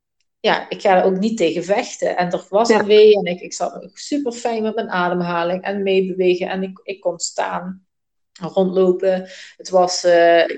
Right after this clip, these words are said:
Speaker 1: dertig of tweeëndertig graden buiten, heerlijk warm. Dus het, ja, ik weet het niet. Ik zat echt helemaal in een bubbel.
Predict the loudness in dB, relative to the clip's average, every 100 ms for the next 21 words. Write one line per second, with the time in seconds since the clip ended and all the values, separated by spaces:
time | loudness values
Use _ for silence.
0 | -10 0 0 2 -4 -8 -2 0 2 2
1 | -2 -4 0 2 4 4 4 4 2 6
2 | 6 6 0 -2 -2 -2 -2 -4 -6 -8
3 | -16 -20 _ -12 -10 -12 -14 -14 -2 -2
4 | -2 -4 -8 -14 -10 -4 -4 -2 -4 2
5 | 4 4 4 2 2 2 2 2 2 -2